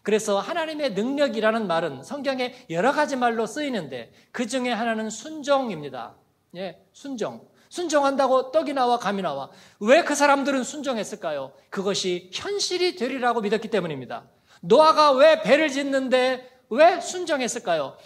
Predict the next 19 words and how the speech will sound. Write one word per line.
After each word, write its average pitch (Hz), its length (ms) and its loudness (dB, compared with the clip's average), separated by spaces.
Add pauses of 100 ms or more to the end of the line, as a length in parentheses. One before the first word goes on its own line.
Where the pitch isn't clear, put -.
(100)
그게 190 340 0
현실이라고 285 1200 0
믿었고 220 680 -2
받아들였기 294 600 -6
때문입니다. 156 680 -4 (920)
그렇기 247 280 0
때문에 233 640 0
기적을 175 400 -6
쓰는 170 280 -12
거예요. 143 380 -14 (1040)
우리가 208 680 2 (480)
디아스포라 226 640 4
삼백 180 400 -8
교회, 139 360 -10 (460)
그리고 233 800 0
선교의 240 520 0
전진기지, 170 680 -8 (280)
복음의 254 460 6
모교회, 165 600 0